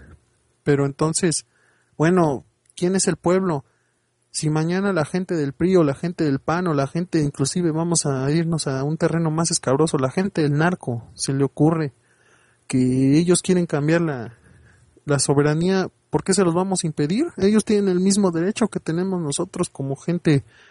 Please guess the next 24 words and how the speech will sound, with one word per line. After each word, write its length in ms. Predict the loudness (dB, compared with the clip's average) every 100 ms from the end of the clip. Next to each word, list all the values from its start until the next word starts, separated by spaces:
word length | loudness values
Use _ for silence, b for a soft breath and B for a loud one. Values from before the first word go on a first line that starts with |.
| b b b b
que 100 | -6
esté 160 | 0 0
inconforme 640 | 2 0 0 0 0 -2
con, 380 | -4 -6 -6 -12 _ _ _ _ _ _ _ _ _ -4
con 760 | -2 0 -2 -2 -2 -2 -4 0
Peña 240 | 2 2
Nieto, 400 | 0 -4 -4 -4
¿no? 160 | -4 -6 _ _ -6
Entonces, 500 | -4 2 2 0 -6 b b b b b b
esa 340 | 2 2 4 0
es 120 | 0
la 100 | -4
cosa. 380 | -2 -4 -4 -2
Yo 160 | -2
les 200 | 0 -2
hablo 260 | -2 -2 -2
de 120 | -2
la, 300 | -6 -8 -10
de 120 | -6
la 120 | -6 -6
fun-, 300 | -8 -8 -2
de 100 | -2
la 140 | 0
cuestión 560 | -2 -2 0 0 0